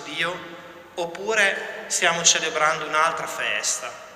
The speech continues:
una festa sdolcinata che non ha niente a che vedere con la durezza che ci viene raccontata dal Vangelo? Dove sono finiti i poveri,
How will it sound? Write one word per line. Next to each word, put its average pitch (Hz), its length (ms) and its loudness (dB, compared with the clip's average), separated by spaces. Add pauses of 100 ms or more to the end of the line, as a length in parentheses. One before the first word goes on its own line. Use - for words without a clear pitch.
(140)
una 170 200 -2
festa 160 400 2
sdolcinata 147 1400 0
che 165 380 6
non 165 160 -4
ha 160 60 0
niente 131 720 -4
a 160 120 -2
che 160 140 -4
vedere 160 640 0
con 165 180 -6
la 143 100 -2
durezza 160 1080 -2
che 175 140 0
ci - 180 6
viene 170 260 2
raccontata 147 600 -4
dal 135 180 -6
Vangelo? 117 640 -6 (1160)
Dove 196 180 4
sono 233 280 6
finiti 123 1040 -8
i 160 140 -10
poveri, 120 640 -6